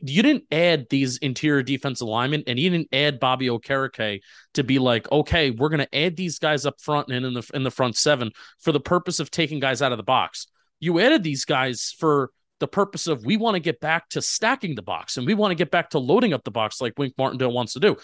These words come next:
So naturally, I would think bodies in the box is an advantage for a run defense, but wh-, where it's not an advantage, it's not an advantage for your pass defense. That's why you need the guys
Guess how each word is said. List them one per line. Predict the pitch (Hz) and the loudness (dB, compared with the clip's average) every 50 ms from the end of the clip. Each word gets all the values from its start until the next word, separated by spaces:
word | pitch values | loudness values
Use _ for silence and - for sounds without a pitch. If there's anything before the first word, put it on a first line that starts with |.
| - - - | -14 -18 -6
So | - - 196 170 | -2 0 0 2
naturally, | 156 147 180 208 262 247 - 220 190 165 139 135 - | 2 2 0 0 0 0 0 0 2 2 0 0 -2
I | 139 143 | -2 -2
would | 139 139 123 | -2 -4 -6
think | _ - - 226 202 123 - - | _ -4 -2 -2 -2 -4 -4 -2
bodies | 131 135 156 190 202 185 175 151 131 - | 0 2 2 2 0 0 -2 -6 -6 -6
in | - 156 151 151 | -4 -4 -4 -4
the | 131 113 | -4 -2
box | - 151 160 147 139 - - | 0 2 2 2 0 -2 -6
is | 143 117 | -6 -4
an | 131 120 | -4 -4
advantage | 120 113 101 101 131 156 180 180 151 127 | -4 -6 -4 0 0 2 2 2 0 -2
for | - - 123 117 | -2 -2 -2 0
a | 110 | 0
run | 104 120 156 180 160 | 0 0 0 0 0
defense, | 143 127 110 - 117 110 104 - - _ - - - - - - | -2 -4 -2 -4 -6 -6 -6 -8 -10 _ -16 -20 -20 -12 -2 2
but | 160 160 | 4 4
wh-, | 139 - - 160 | 4 4 2 4
where | 151 151 147 139 | 6 6 6 4
it's | 127 - - | 4 2 0
not | 135 156 202 285 - | 0 2 2 2 2
an | 190 | 0
advantage, | 143 113 101 120 110 110 120 117 - | -2 -2 -2 -4 -2 -2 -2 -4 -6
it's | 110 - - | -6 -4 -4
not | 143 131 101 | -2 -2 -2
an | - | -4
advantage | 127 113 110 135 135 131 127 - | -4 -4 -2 -2 0 0 -2 -2
for | - 127 | -2 -4
your | 120 113 | -4 -2
pass | - 202 214 214 - | 2 2 2 2 2
defense. | - 131 107 - 92 92 - | -2 -6 -6 -6 -10 -10 -6
That's | - 123 117 - - | -6 -6 -4 -2 -2
why | 135 131 | 0 0
you | 131 123 | 0 0
need | 120 127 123 110 | -2 -2 -4 -4
the | 117 | -4
guys | 104 135 156 170 160 135 117 | -2 0 0 0 0 0 -4